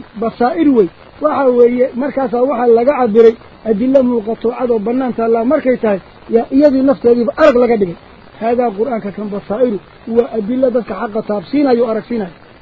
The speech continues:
Wuxuu basaa'iru yahay linnaasi dadka. وهدى hanuun weeye Qur'aanka. ورحمة naxariis wey. لقوم يوقنون. Dadka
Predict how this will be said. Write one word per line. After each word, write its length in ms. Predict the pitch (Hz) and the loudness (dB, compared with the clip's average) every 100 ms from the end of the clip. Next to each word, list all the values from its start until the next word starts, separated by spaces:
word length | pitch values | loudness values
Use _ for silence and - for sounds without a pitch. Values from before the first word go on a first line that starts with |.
| - - - - - | -20 -20 -20 -20 -10
Wuxuu 260 | 285 277 311 | -2 2 2
basaa'iru 480 | 262 247 262 277 269 | 2 0 2 4 4
yahay 140 | 247 247 | 2 0
linnaasi 360 | 247 233 202 | -2 -4 -4
dadka. 240 | 202 220 - - - - - - - - | -6 -6 -10 -20 -20 -20 -20 -20 -20 -6
وهدى 420 | 240 247 330 302 269 233 | 2 4 4 4 2 4
hanuun 260 | 277 262 | 2 2
weeye 200 | 247 233 | 2 0
Qur'aanka. 380 | 202 247 214 - - - - - - - - 220 | 0 -2 -2 -4 -14 -20 -20 -20 -20 -20 -8 -2
ورحمة 460 | 262 285 269 247 240 240 | 0 2 0 0 -2 -4
naxariis 360 | 214 262 320 226 | 0 0 0 0
wey. 100 | 196 - - - - | -2 -4 -16 -20 -14
لقوم 440 | 208 214 196 233 220 208 247 | -6 -4 0 0 0 -2 -2
يوقنون. 420 | 269 202 220 160 - - - | -4 -4 -4 -4 -10 -20 -8
Dadka 220 | 254 196 | -6 -4